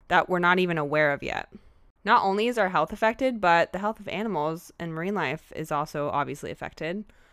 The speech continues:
Over one million marine animals are killed by plastic pollution every year. So, what are we gonna do about it? Well, use a reusable water bottle. Here are my top five reusable water bottle brands. Number one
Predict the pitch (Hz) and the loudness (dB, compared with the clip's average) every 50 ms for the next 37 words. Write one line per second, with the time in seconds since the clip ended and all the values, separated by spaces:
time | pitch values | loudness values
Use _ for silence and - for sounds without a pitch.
0 | _ _ - 185 196 220 220 208 185 170 180 196 202 208 220 226 226 202 175 170 | _ _ 0 2 4 4 4 6 6 4 4 4 2 2 2 2 2 0 0 0
1 | 175 170 170 170 165 156 156 160 160 160 147 - - - 170 160 156 160 165 - | 0 0 0 0 0 0 -2 -2 -2 -4 -6 -8 -6 -2 0 0 0 -2 -4 -8
2 | - _ _ - 156 151 - - 156 147 156 - - 160 160 _ - 160 151 151 | -14 _ _ -4 -4 -4 -2 -2 0 0 -2 -2 -6 -10 -10 _ -6 -8 -6 -6
3 | - 151 - - - 143 147 147 135 120 120 117 73 - - 170 - _ _ _ | -8 -10 -10 -6 -8 -6 -6 -4 -6 -4 -4 -4 -4 -6 -8 -12 -14 _ _ _
4 | _ _ _ _ _ - - 302 294 240 220 240 254 - - 180 196 196 196 196 | _ _ _ _ _ -2 6 8 10 10 10 10 8 4 4 4 6 6 6 6
5 | 202 202 202 196 180 156 147 175 262 226 175 156 151 165 208 247 - - _ _ | 4 4 2 2 0 0 2 2 4 6 6 6 8 6 6 2 2 -4 _ _
6 | - _ _ _ _ _ - 175 190 175 151 151 180 214 - - 202 202 220 233 | -20 _ _ _ _ _ -2 2 4 6 6 6 4 2 0 -2 -6 -6 -4 -4
7 | 240 247 240 247 254 262 262 247 233 214 196 180 170 160 147 135 - - - 170 | -4 -2 -2 -2 -2 -2 0 0 2 6 6 6 6 4 2 0 -2 -2 -6 -6
8 | 190 _ _ _ _ - _ _ _ _ - - 214 226 240 247 247 - - 190 | -8 _ _ _ _ -20 _ _ _ _ -2 2 4 4 6 6 4 4 6 6
9 | 190 190 185 180 160 180 196 226 262 262 - 220 185 - - 185 165 156 156 160 | 8 8 8 6 4 4 4 2 2 2 2 2 2 2 2 2 4 4 6 4
10 | 160 165 175 - - - - _ _ _ _ _ _ _ - 175 170 170 160 170 | 4 0 -2 -12 -20 -20 -20 _ _ _ _ _ _ _ -6 -4 -4 -2 -2 -2
11 | 170 156 151 143 143 147 147 147 143 143 139 135 131 120 98 82 151 180 202 - | -4 -2 0 0 0 0 0 0 -2 -2 -2 -4 -4 -4 -4 -4 -6 -8 -8 -10
12 | - _ _ _ _ _ _ _ _ _ _ _ - 190 196 208 220 220 214 175 | -12 _ _ _ _ _ _ _ _ _ _ _ -4 -2 0 2 2 2 4 6
13 | 165 160 165 196 240 262 262 | 6 6 6 4 2 0 -4